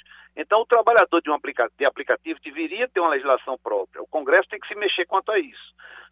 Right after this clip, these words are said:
São novecentas mil pessoas trabalhando com aplicativos no Brasil. Então, a sociedade precisa do aplicativo. A sociedade precisa da entrega do alimento, precisa do transporte que é o Uber quem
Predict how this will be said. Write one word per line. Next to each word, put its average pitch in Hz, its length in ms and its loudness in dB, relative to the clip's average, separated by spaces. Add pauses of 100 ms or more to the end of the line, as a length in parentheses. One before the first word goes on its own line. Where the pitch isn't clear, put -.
São 175 120 0
novecentas 202 1080 2
mil 160 300 -8
pessoas 180 600 -2
trabalhando 160 600 2
com - 100 2
aplicativos 156 840 -2
no 156 100 -8
Brasil. 170 520 -8 (580)
Então, 160 440 4
a 160 120 6
sociedade 202 960 4
precisa 202 580 -2
do 233 100 4
aplicativo. 117 680 0 (240)
A 131 100 -20
sociedade 151 580 -2
precisa - 240 -8
da 147 120 -2
entrega 131 680 -4
do 127 180 -4
alimento, 143 840 -6 (360)
precisa 160 400 -4
do 139 120 -6
transporte 135 680 -2
que 123 320 -6
é 120 60 0
o 117 180 -4
Uber - 180 -6
quem 107 140 -20